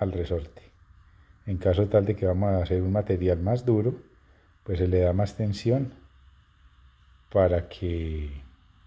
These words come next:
para que lo talle bien. Ah, entonces vamos a ver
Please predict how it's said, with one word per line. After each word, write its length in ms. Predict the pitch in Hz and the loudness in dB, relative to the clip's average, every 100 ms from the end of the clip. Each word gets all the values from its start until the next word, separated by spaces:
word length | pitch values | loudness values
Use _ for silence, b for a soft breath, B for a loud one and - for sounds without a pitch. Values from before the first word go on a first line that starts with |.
| _ _ - _ - | _ _ -20 _ -2
para 200 | 110 98 | 0 2
que 100 | 104 | 0
lo 120 | 87 | 0
talle 280 | 92 85 85 | 0 0 -2
bien. 260 | 76 71 - _ _ _ _ b b b b b b b b b _ - - - b b b b b b | -4 -8 -12 _ _ _ _ b b b b b b b b b _ -20 -20 -20 b b b b b b
Ah, 800 | 113 104 104 104 101 98 101 - - | 2 6 6 6 6 4 2 -2 -10
entonces 320 | 98 147 147 | 2 4 6
vamos 240 | 120 127 | 4 4
a 80 | 113 | 6
ver 400 | 113 226 - - | 6 6 2 -14